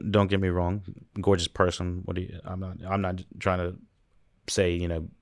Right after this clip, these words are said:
as a woman, she's a gorgeous, I, she's a beautiful person and as is. But what they do is they try to make her more of the, the, the love interest and the love-centric figure for Dominic Toretto a little bit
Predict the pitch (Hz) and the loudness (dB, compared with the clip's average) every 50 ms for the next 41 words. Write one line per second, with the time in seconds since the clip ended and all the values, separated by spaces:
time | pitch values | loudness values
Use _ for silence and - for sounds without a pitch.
0 | _ _ - 107 101 92 92 90 90 92 90 87 87 80 87 85 85 87 90 92 | _ _ 2 4 4 6 4 4 2 2 2 2 0 -2 -2 -4 -4 -4 -6 -6
1 | 92 92 90 85 87 90 - 202 - - - - - - - 143 139 139 135 120 | -6 -6 -6 -6 -6 -4 -4 -6 -6 -8 -12 -18 -6 0 4 6 8 8 8 10
2 | 113 135 135 127 117 - 113 - - 113 107 - - 95 92 90 90 90 - _ | 10 10 10 10 8 6 6 6 8 8 8 8 6 2 2 2 0 -2 -6 _
3 | - - - 98 98 95 87 92 104 101 92 85 - - - - - - - - | -12 -8 -4 -4 -2 0 2 4 6 6 6 4 0 -6 -16 -20 -20 -20 -16 -6
4 | - 107 113 107 - - - - - 120 120 117 117 110 104 98 92 110 117 113 | 6 10 10 10 10 8 0 0 6 8 8 8 8 8 6 8 8 8 8 10
5 | 110 101 95 87 - - - 90 107 101 95 - - 110 104 98 101 95 95 95 | 10 8 6 4 0 -6 -2 0 2 2 2 4 6 8 8 8 6 6 4 4
6 | 92 - - 95 92 92 90 92 92 92 90 82 85 87 90 87 85 85 82 82 | 2 2 2 2 4 4 4 6 6 6 6 4 4 4 6 6 8 6 6 6
7 | 82 85 87 82 87 92 92 92 98 98 92 98 92 90 90 92 92 - - 98 | 4 4 2 0 0 0 0 0 0 2 4 6 6 6 4 2 -2 -4 0 4
8 | 98 101 107 107 95 95 - 104 101 98 - 104 98 92 - - 92 87 87 90 | 8 8 8 8 6 4 2 2 2 2 4 2 2 2 0 -2 -2 -2 0 2
9 | 92 95 98 95 92 92 - _ _ - - - - - - - _ _ - - | 4 4 4 4 2 -2 -6 _ _ -20 -20 -20 -20 -20 -20 -20 _ _ -2 2
10 | - 110 101 - - 104 95 - - - - 104 98 92 92 95 95 92 - - | 2 4 4 4 2 0 0 0 2 6 6 6 6 6 4 2 2 2 2 0
11 | - 95 87 87 95 90 92 92 95 92 92 92 92 - - - 95 95 95 98 | -2 0 2 4 4 6 6 4 4 4 2 2 0 -2 -2 2 4 4 6 6
12 | 98 98 95 95 92 101 104 101 101 92 101 107 101 104 | 6 4 4 4 2 2 0 0 0 0 0 0 0 -2